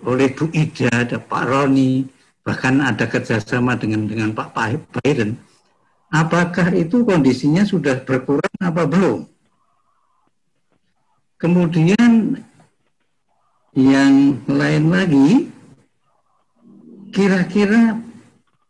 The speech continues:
etika itu mana dalam menghadapi kasus-kasus pasuk dan lain sebagainya ini, sehingga dengan demikian mungkin nanti kalau memang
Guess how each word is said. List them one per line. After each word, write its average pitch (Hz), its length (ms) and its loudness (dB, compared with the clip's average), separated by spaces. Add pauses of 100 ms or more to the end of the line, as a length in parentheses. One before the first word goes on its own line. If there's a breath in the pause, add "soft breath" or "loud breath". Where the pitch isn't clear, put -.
(840)
etika 180 480 0
itu 240 440 0 (520)
mana 156 480 -16 (1400)
dalam 127 280 2
menghadapi 123 680 2
kasus-kasus 120 680 -4 (160)
pasuk - 480 -4
dan 117 160 -6
lain 113 240 -14
sebagainya 110 560 -6
ini, 107 260 -2 (1000 loud breath)
sehingga 120 360 2
dengan 135 320 4
demikian 120 520 2
mungkin 190 640 2
nanti 156 640 -2 (1700)
kalau 147 320 0
memang 143 400 2